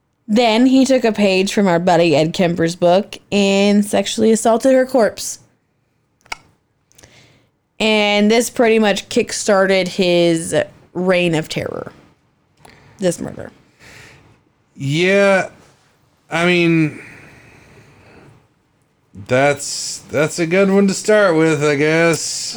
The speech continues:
Speaker 1: Starting off strong.
Speaker 2: 'Cause, I mean, between the supposed, between the first victim
Speaker 1: Yeah.
Speaker 2: um, and the second victim was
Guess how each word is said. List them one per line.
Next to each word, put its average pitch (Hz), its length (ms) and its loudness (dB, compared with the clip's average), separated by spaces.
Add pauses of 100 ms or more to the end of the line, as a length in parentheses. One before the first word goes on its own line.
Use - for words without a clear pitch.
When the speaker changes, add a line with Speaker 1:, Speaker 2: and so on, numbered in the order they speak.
(120)
Speaker 1:
Starting 277 640 -4
off 208 180 0
strong. - 520 -6 (1500)
Speaker 2:
'Cause, 156 300 -2
I 151 120 2
mean, 147 360 0
between 196 480 2
the 143 160 0 (800)
supposed, 135 840 0 (1080)
between 139 380 -2
the 123 80 0
first 123 320 -2
victim 104 480 -4 (360)
Speaker 1:
Yeah. 185 360 0 (800)
Speaker 2:
um, 117 680 2
and 113 920 -2 (920)
the 110 60 -20
second 135 380 -4
victim 110 360 -2
was 104 800 -4